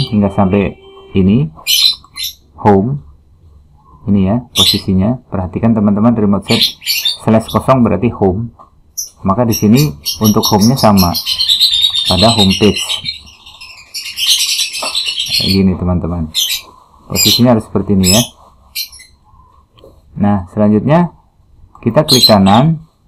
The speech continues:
upload ini yang barusan. Jangan lupa pastikan di sini sudah di saving terlebih dahulu. Ini ya.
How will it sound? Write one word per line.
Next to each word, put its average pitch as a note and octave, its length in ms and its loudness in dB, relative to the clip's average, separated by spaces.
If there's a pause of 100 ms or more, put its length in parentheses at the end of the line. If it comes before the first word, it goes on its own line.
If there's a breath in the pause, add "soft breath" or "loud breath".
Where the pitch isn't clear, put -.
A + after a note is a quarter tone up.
(600)
upload B2+ 480 0
ini A#2+ 260 4 (440)
yang G2+ 260 2
barusan. G2 540 2
Jangan F#2+ 200 0
lupa A#2 300 2
pastikan A#2 420 2
di A2 80 4
sini A#2+ 320 2 (380)
sudah G#2+ 580 0
di F#2+ 160 -4
saving G#2 480 0 (720)
terlebih F#2+ 360 -2
dahulu. F#2+ 340 0 (560)
Ini F#2+ 100 0
ya. F#2+ 200 -2